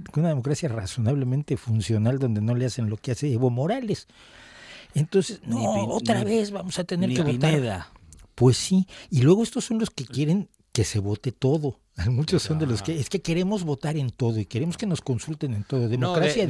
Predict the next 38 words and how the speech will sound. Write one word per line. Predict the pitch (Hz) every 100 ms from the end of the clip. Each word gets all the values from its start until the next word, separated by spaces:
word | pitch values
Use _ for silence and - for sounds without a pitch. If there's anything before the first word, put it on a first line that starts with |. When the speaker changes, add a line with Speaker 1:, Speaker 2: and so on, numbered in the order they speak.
| 143
Speaker 3:
de, |
Speaker 1:
directa. | 135 131 - 110 120
Speaker 3:
de | 131
elecciones | 131 135 - 160 202
vamos | 160 180 202
sobraditos, | 185 147 131 131 120 -
de | 127
Speaker 1:
<laughs> | 131 131 143 202
Speaker 3:
referéndums | 233 226 233 233 - -
no | 143 151
tanto, | 127 90 101 110
¿no? | 120
Speaker 1:
De | 156
referéndums | 160 214 190 156
no | 113
tanto. | 110 110 95 139
Speaker 3:
Eh, |
Speaker 1:
Hasta | 131 143
Speaker 3:
del | 147
Speaker 1:
que | 135
Speaker 3:
setenta | 147 147 135
y | 143
siete | 160 185
aquí, | 190 196
¿qué | 202 170
llevamos? | 170 117 113
¿Tres? | - 190 - - -
Speaker 1:
Yo | 165 139 170
estoy | - 180
esperando, | 135 - 127 143 131 120
esperando | 170 - 131 131 120
muy, | 104 113 135 139
muy | 120 147 127
inten-, | 107 - 107
muy | 117 127
intensamente | 113 135 131 - 135 170 - 139
Speaker 2:
Sí. | 92 139 190 - _
Speaker 1:
que, | - 113 110 107 101 101 -